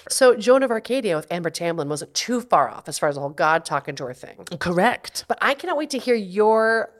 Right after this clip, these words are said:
Speaker 1: thoughts on that, because as I was thinking about this, I was like, "Did God talk to her? Did she just really
Speaker 2: Oh.
Speaker 1: wanna fight?" So I wanna
Speaker 2: Girl,
Speaker 1: hear about that.
Speaker 2: this is the question that, that, that has been attached to Joan of Arc from the very beginning. She is one of those figures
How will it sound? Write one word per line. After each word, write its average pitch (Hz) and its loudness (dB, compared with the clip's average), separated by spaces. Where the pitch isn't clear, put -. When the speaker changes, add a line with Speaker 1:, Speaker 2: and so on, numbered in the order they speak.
Speaker 1:
thoughts - -2
on 151 -4
that, 139 -6
because 170 -4
as 185 2
I 190 0
was 175 -6
thinking 254 -8
about - -8
this, 147 -16
I 165 -18
was 160 -12
like, 139 -10
"Did 247 -14
God 269 -12
talk - -20
to - -20
her? - -12
Did 202 -14
she - -16
just 185 -14
really 165 -4
Speaker 2:
Oh. 160 -4
Speaker 1:
wanna 143 -12
fight?" - -20
So 180 -10
I 180 2
wanna 247 6
Speaker 2:
Girl, 262 4
Speaker 1:
hear 214 2
about 151 -4
that. 143 -12
Speaker 2:
this 359 2
is 202 0
the 131 2
question 277 0
that, 170 -2
that, - -6
that 185 2
has 175 2
been 202 4
attached - -4
to 196 -14
Joan 180 -4
of 160 -2
Arc 190 4
from 214 2
the 247 0
very 160 -2
beginning. 185 -2
She 311 0
is 359 0
one 262 4
of 240 -2
those 196 2
figures - -4